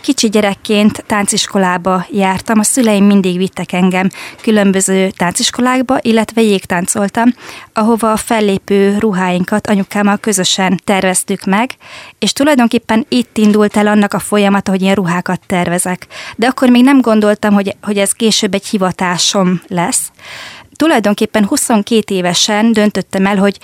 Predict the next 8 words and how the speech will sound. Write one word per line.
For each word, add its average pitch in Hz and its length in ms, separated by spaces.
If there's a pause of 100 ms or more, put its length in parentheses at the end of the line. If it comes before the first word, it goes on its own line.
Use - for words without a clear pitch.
(240)
hogy 214 120
nagymamámat 208 640
megkérem, 202 480
hogy 208 140
tanítson 208 500
meg 185 140
engem 185 380
varni. 175 520